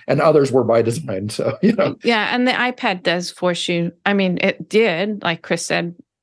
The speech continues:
Speaker 2: force us not to use a bunch of menus to get to features. So every feature has to be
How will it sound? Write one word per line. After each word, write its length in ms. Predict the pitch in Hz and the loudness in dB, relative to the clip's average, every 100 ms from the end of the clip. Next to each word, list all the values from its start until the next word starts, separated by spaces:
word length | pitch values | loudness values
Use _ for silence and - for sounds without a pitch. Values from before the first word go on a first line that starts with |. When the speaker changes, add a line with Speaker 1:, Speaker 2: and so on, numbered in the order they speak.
| _ | _
Speaker 2:
force 300 | - 208 190 | -2 -2 0
us 200 | 156 - | -4 -4
not 320 | 185 180 156 - | -2 -2 -2 -4
to 100 | 175 | -6
use 220 | 175 165 | -4 -4
a 60 | 165 | -4
bunch 260 | 160 160 | -6 -6
of 60 | 170 | -6
menus 540 | 165 160 165 156 160 - | -4 -4 -4 -4 -6 -8
to 120 | 175 | -6
get 240 | 135 - | -6 -8
to 80 | - | -10
features. 480 | - 170 - - - | -8 -8 -6 -8 -6
So 220 | - 165 - - - | -4 -6 -8 -18 -12
every 360 | - 202 185 180 | -2 -2 -2 -4
feature 360 | 170 170 - 170 | -2 -4 -2 -4
has 260 | 170 127 - | -4 -6 -6
to 100 | 170 | -6
be 200 | 156 | -2